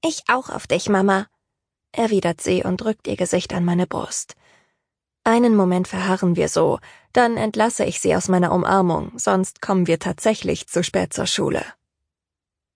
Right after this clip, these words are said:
„Komm, ich richte mal deine Frisur, danach müssen wir los.“ Nina nickt und löst einen ihrer Zöpfe, damit ich ihr die Haare kämmen und neu frisieren kann. Dann verlässt sie das Bad und holt den Schulranzen aus ihrem Kinderzimmer.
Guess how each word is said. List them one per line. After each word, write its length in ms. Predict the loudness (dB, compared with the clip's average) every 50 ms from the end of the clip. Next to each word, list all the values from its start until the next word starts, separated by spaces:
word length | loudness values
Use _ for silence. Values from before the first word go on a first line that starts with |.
| _ _ -6
„Komm, 240 | -2 0 0 0 0 -4 -10 -20 -20 -20 _
ich 220 | -10 -10 -6 -2
richte 240 | -2 -2 0 2 0
mal 140 | 2 2 2
deine 180 | 2 2 2 2
Frisur, 460 | 2 0 -2 0 2 2 2 2 0
danach 380 | -2 -2 2 2 2 2 2 -2
müssen 240 | -4 -2 -2 0 0
wir 100 | 0 2
los.“ 440 | 2 0 -2 -4 -6 -10 -10 -12 _ _ _ _ _ _ _ _ _ _ _ _ _ _ _ _ _ -2
Nina 300 | 2 4 4 4 4 2
nickt 400 | 2 0 0 -2 -4 -10 -10 -6
und 160 | -6 -4 -2
löst 300 | 0 0 0 0 0 -2
einen 240 | 0 2 2 2 2
ihrer 240 | 0 -2 -4 -4 -4
Zöpfe, 380 | -2 0 -2 0 -2 -4 -6
damit 260 | -4 -4 -2 -4 -4 -4
ich 140 | -4 -4
ihr 40 | -4
die 140 | -2 -2 -2
Haare 300 | 0 0 0 0 0 -2
kämmen 340 | 0 0 2 2 2 2 0
und 240 | -2 -4 -6 -4 0
neu 220 | 2 2 2 0
frisieren 560 | 0 -2 -4 -4 -2 -2 -4 -6 -6 -8 -6
kann. 340 | -6 -6 -6 -6 -8 -10 -12 -14 _ _ _ _ _ _ _ _ _ _ _ _ _ _ -2
Dann 240 | 0 2 2 2 0
verlässt 400 | -4 -2 0 0 0 -2 -2 -2
sie 100 | -2 -2
das 200 | -2 -2 -4 -2
Bad 320 | -2 -2 -2 -2 -2 -4
und 160 | -4 -4 -2
holt 160 | -2 -2 0 0
den 120 | -2 -2
Schulranzen 600 | 0 2 2 2 4 4 2 0 0 -2 -4 -6
aus 180 | -6 -6 -4 -4
ihrem 200 | -2 -2 -2 -2
Kinderzimmer. 760 | -2 -2 -2 -2 -4 -6 -8 -8 -6 -6 -6 -8 -8 -12